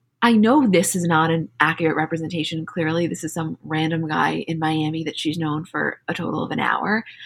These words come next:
But when you see something like this, and Kourtney even a little bit later on is talking about how much she hates dating, like, hates the idea of a first date,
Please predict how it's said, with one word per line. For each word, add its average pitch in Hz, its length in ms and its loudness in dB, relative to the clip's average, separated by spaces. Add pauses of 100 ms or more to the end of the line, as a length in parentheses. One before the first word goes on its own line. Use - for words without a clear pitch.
(260)
But 254 240 4
when 240 180 4
you 254 80 4
see 269 240 2
something 254 280 2
like 190 200 2
this, 214 260 2
and 190 220 0 (120)
Kourtney 254 300 4
even 175 400 2 (160)
a 190 60 2
little 190 140 4
bit 190 100 -2
later 196 180 2
on 185 120 2
is 170 100 -4
talking 180 220 0
about 165 100 -2
how 185 300 0
much 175 240 0
she 160 160 -6
hates - 360 -4
dating, 170 460 -2
like, - 140 -6 (320)
hates 202 280 2
the 190 120 0
idea 170 200 2
of 170 60 -2
a 165 80 -6
first 165 320 -4
date, 170 240 -2